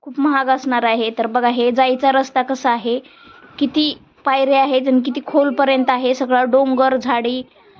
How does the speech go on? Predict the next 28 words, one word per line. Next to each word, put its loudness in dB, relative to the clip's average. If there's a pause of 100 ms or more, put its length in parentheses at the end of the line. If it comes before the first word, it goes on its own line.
(140)
एलिफंटा 2
बेट 2
जसं 0
होतं 2
मुंबईचं 4
त्याप्रमाणे 0
आहे -2
असं -4
वाटायलंय 0
मला. -2
आणि 0
हे 2
बघा, 0
पायऱ्या 0 (100)
खूप -4
आहेत, 0 (580)
दमलेत 2
आणि 0
ऊन 4
पण 2
भरपूर 2
आहे. 0
तर 0
finally 0
आपण 0
आलेलो 2
आहेत -2 (480)
हरिहरेश्वर. 2